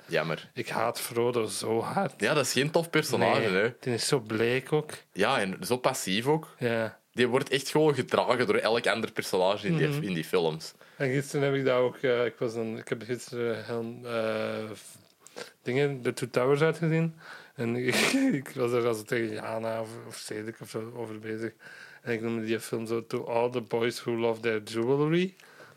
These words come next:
Speaker 2: Want dat is die film. Het gaat
Speaker 1: Ja.
Speaker 2: over twee jongens, Gollum en Frodo,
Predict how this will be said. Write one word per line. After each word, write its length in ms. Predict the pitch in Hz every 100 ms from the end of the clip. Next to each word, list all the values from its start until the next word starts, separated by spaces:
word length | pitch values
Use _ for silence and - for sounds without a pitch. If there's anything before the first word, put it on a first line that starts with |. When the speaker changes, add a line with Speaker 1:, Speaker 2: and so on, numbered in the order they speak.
| - _ -
Speaker 2:
Want 200 | 220 208
dat 200 | 214 190
is 240 | 247 220
die 240 | 214 185
film. 580 | 165 - 240 247 220 165 - -
Het 100 | -
gaat 60 | 101 -
Speaker 1:
Ja. 40 |
Speaker 2:
over 180 | 135 156
twee 360 | - 147 151 - _ _ -
jongens, 760 | 185 196 190 165 185 185 - _ 143
Gollum 440 | 131 147 147 151 156
en 260 | 143 139
Frodo, 640 | 131 - 147 147 123 120